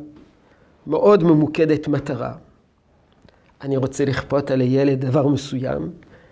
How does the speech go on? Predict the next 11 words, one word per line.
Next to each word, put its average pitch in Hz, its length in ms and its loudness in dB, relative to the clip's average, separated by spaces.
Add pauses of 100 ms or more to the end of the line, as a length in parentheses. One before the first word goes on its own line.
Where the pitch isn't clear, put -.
(140)
את - 140 -6
הדבר 151 360 2
הזה 208 180 0
בלבד 147 640 2
אני 185 180 0
כופה 190 280 -4
עליו. 202 240 -4 (920)
וגם 349 240 2
התוצאה 160 380 0
היא 202 100 6
מיידית, 202 500 2